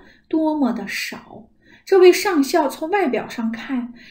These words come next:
像一名奥地利普通军官一样，但他却是地位继承人的宠臣，他被授予重要的职权，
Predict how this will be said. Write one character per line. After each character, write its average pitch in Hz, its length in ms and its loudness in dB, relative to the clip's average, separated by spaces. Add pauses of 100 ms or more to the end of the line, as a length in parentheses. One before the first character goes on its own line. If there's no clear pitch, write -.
(100)
像 330 260 0
一 311 80 0
名 254 240 4
奥 302 220 0
地 294 160 -2
利 262 160 0
普 233 180 -10
通 262 240 0
军 415 280 -4
官 403 340 -2
一 196 140 -4
样， 190 180 -10 (480)
但 330 160 2
他 330 160 -4
却 330 220 0
是 247 300 -6 (420)
地 311 260 2
位 240 240 0
继 247 220 -6
承 226 280 -4
人 180 200 -4
的 196 360 -8
宠 - 360 -14
臣， 190 480 -10 (400)
他 392 120 0
被 381 360 6
授 302 440 -2
予 262 160 -4
重 320 360 -2
要 240 200 2
的 - 140 -8
职 208 380 -4
权， - 440 -14